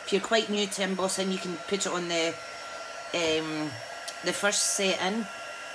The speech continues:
It will take a little bit longer to melt.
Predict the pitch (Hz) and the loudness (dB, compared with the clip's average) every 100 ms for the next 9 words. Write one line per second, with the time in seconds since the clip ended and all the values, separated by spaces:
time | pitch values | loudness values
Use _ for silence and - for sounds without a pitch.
0 | - - - - - - - 147 185 180 | -10 -10 -10 -10 -10 -8 -4 0 2 2
1 | 180 165 165 160 156 151 151 151 151 143 | 0 2 4 2 2 2 0 0 -2 -2
2 | - - 151 147 147 139 117 - - - | -2 -4 0 0 0 -2 -4 -8 -10 -10
3 | - - - - - - - - - - | -10 -10 -10 -10 -10 -10 -10 -10 -12 -12
4 | - - - - - 135 143 139 110 | -12 -12 -10 -10 -8 -4 0 0 0